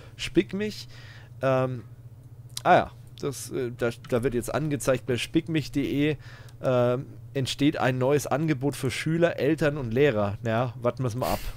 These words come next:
<laughs> Aber diese, äh, G M B H gibt's scheinbar noch, die Spick mich G M B H.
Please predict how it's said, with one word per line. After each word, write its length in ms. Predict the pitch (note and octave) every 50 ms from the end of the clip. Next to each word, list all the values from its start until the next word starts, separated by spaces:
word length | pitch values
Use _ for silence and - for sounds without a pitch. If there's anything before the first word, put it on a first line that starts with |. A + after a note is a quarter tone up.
| - - -
<laughs> 100 | C#3 - - - - - -
Aber 200 | - C3+ D#3 D#3+
diese, 460 | C#3+ D#3 C#3+ C#3 E3+ D#3 D3 C#3+ -
äh, 320 | E3 D#3 D3 C#3+ C#3 C3+ C3+ - - - - D#3
G 140 | C3 D3 D3+
M 120 | D#3 C#3+ C3
B 140 | C3+ A#2+
H 180 | A#2+ C3 C3+ C#3+
gibt's 280 | C#3+ - D#3+ - - -
scheinbar 320 | - A2 G#2+ A2 A2 A2
noch, 180 | A#2 C3+ C3+ -
die 120 | - A#2+
Spick 300 | A2 - - E3+ E3 -
mich 260 | C3 B2+ B2 - -
G 160 | - A#2+ A2+
M 120 | A2+ A2+ A2
B 160 | A2 G#2 G2+
H. 220 | G#2+ A#2 C3 C#3+